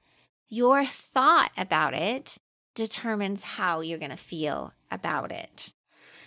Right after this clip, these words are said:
So something that helped me a lot was to think, actually, it was a mantra. I love her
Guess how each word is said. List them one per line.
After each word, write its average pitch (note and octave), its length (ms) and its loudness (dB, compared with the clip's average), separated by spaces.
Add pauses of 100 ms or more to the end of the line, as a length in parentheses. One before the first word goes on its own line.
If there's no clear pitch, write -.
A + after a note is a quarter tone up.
(120)
So A3+ 480 6
something C4+ 480 -4
that A3 160 -2
helped F#3+ 320 -6
me F3 200 -4
a E3 80 -6
lot G#2+ 540 -4 (420)
was G#3 380 -2
to G#3+ 160 -4
think, - 640 -8 (840)
actually, G3+ 600 0
it - 200 -10
was F3+ 100 -4
a E3 80 -4
mantra. D3+ 720 -4 (1400)
I A3 340 4
love A3+ 500 0 (280)
her F3+ 320 -4